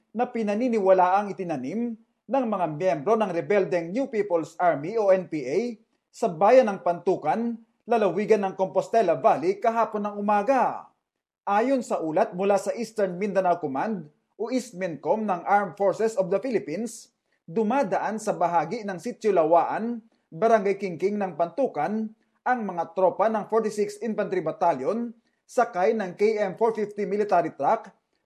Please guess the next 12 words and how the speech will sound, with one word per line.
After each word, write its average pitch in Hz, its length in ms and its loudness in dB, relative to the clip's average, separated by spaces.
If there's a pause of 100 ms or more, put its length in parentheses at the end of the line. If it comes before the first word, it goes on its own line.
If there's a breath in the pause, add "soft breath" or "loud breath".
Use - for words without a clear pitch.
nang 240 240 -4
pasabugan 196 560 0
ang 190 160 -4
mga 170 280 -4
ito 220 440 -2 (240)
bandang 220 400 2
alas 196 240 -2
singko 214 320 -4
y - 40 -8
media 190 280 0
ng 190 160 -2
umaga. 208 720 2